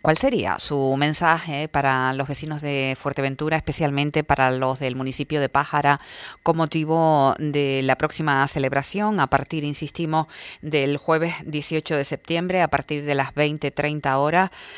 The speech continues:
em, de, de esas fiestas con el pregón a cargo de la historiadora Inmaculada de Armas? ¿Cuál, cuál sería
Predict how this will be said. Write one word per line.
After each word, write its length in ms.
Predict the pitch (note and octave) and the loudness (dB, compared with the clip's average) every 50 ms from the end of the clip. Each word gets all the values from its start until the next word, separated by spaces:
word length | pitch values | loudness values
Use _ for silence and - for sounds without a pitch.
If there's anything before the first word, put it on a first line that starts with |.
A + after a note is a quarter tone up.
| - - - | -20 -14 -6
em, 680 | - D3+ D3 C#3+ C#3+ C#3 C3+ C3 C3 C3 B2+ B2+ B2+ B2 | -4 -2 0 0 0 0 0 -2 -2 -4 -4 -4 -4 -2
de, 400 | B2 C#3 C3+ C3 C3 C3+ C3 - | -2 0 0 0 0 0 -2 -2
de 80 | C#3+ D#3+ | -2 -2
esas 240 | D#3+ - - E3+ - | -2 -2 -2 -4 -4
fiestas 460 | - F#3 F3 E3+ - - - E3+ - | -2 0 0 0 0 -2 -4 -4 -4
con 500 | - - D#3+ D#3 D3+ D3+ D3+ D3 C#3+ C#3 - | -2 0 2 2 2 2 0 0 -2 -2 -2
el 260 | - D3 D3 C#3+ C#3 C3+ | 0 0 2 2 0 0
pregón 500 | - C#3+ C3+ C3+ D3 D#3 D#3+ E3 E3 D#3+ - | 0 0 0 2 2 4 4 2 2 0 -4
a 100 | C#3+ C#3 | -4 0
cargo 340 | - D3 D3 C#3+ D3+ D#3 | 2 2 2 2 2 0
de 80 | D3+ D3 | 0 0
la 60 | C#3+ C#3 | 0 -2
historiadora 920 | - - - C3+ C3+ C3 C3 C#3 C#3 C#3 C#3+ C#3+ C#3 C3+ C3 B2+ B2 - | -4 -4 -4 -4 -2 -2 -2 -2 0 0 0 0 0 0 0 0 -2 -2
Inmaculada 600 | - D3+ D3 D3 C#3 C3+ - C#3+ C#3 C3 C3 B2+ A#2+ | -4 -4 -2 -2 -2 -2 0 0 2 2 2 2 2
de 120 | G2+ D2+ | 0 -2
Armas? 360 | D#2 E2 E2+ G#2 G#2+ G#2 B2 | -4 -4 -4 -4 -4 -6 -4
¿Cuál, 300 | - - D3 D#3 F3 E3+ | 0 2 2 2 2 0
cuál 200 | - - F#3 G#3 | 0 0 0 0
sería 420 | - - A3+ E3 C3 A#2+ A#2+ A#2+ | 2 0 0 0 2 2 2 2